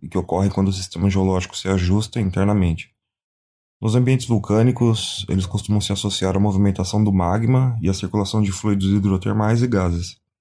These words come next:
As réplicas são terremotos menores, que ocorrem depois de um grande terremoto, em resposta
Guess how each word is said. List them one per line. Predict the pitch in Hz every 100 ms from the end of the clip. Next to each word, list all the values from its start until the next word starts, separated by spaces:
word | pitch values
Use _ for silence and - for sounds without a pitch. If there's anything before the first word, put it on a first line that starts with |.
| _ _ _ _ _ _
As | 95 -
réplicas | 113 127 127 117
são | 120
terremotos | 113 104 95 92
menores, | 123 123 107 117 127 -
que | - 98
ocorrem | 85 87 95 98
depois | 98 - 110
de | 127
um |
grande | 104 110 117
terremoto, | 120 113 101 85 - - _ _ -
em | 95
resposta | 98 - 95 107 107 127